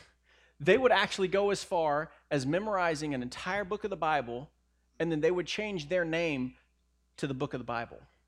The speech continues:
So that somebody came up to, to Grayson and, sa-, and Grayson say, "Hey, my name's John." If I knew that, I could go to Grayson and I know he could recite the entire book of John. That's how important it was. That's how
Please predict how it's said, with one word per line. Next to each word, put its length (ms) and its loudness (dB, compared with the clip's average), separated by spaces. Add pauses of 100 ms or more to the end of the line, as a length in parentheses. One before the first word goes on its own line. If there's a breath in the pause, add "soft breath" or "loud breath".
(720)
So 180 4
that 140 -2
somebody 320 4
came 260 2
up 200 2
to, 180 4
to 120 0
Grayson 400 2
and, 120 2
sa-, 140 0
and 280 0
Grayson 300 2
say, 160 0
"Hey, 120 2
my 160 0
name's 260 -2
John." 520 -4 (480)
If 160 -4
I 140 2
knew 180 0
that, 220 4
I 80 4
could 160 -2
go 100 4
to 80 2
Grayson 380 0
and 120 -2
I 60 2
know 160 -2
he 100 -2
could 220 -8
recite 480 -6
the 80 -6
entire 440 -6
book 200 -10
of 80 -10
John. 320 -12 (1200)
That's 200 -2
how 260 -4
important 480 -8
it 60 -8
was. 320 -10 (200 soft breath)
That's 240 -4
how 320 0